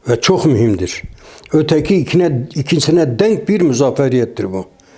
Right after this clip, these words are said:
Allah razı olsun. Üçüncüyü bekliyoruz. Beş bin sekiz yüz on altıyı kaldırmak. Onu da kaldırırsa, evet.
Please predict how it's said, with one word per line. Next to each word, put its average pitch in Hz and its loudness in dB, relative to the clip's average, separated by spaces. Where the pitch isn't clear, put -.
Allah 127 2
razı 123 2
olsun. 202 0
Üçüncüyü 165 2
bekliyoruz. 143 0
Beş 160 0
bin 156 2
sekiz 151 0
yüz 160 4
on 160 2
altıyı 143 0
kaldırmak. 95 -2
Onu 135 2
da 123 0
kaldırırsa, 127 0
evet. 147 2